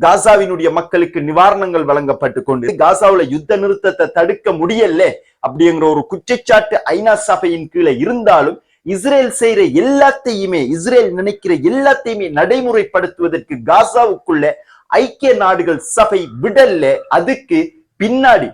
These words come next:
பக்கபலமா இருந்தது சில ஐரோப்பிய நாடுகள். இதை இல்லாம ஆக்கி காசாவுக்குள்ள நாம தன்னிச்சையாக செயற்படணும் அப்படின்னு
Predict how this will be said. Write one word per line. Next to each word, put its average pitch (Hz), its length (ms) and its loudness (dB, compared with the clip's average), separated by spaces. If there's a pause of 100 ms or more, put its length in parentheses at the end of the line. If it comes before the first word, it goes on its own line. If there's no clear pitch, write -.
பக்கபலமா 214 640 4 (100)
இருந்தது 151 360 -2 (160)
சில 262 180 2 (220)
ஐரோப்பிய 196 380 0 (100)
நாடுகள். 143 340 -2 (380)
இதை 269 180 2 (120)
இல்லாம 214 380 2 (220)
ஆக்கி 143 280 -4 (200)
காசாவுக்குள்ள 220 800 2 (180)
நாம 196 180 2 (160)
தன்னிச்சையாக 208 720 0 (100)
செயற்படணும் 208 540 0
அப்படின்னு 135 280 -4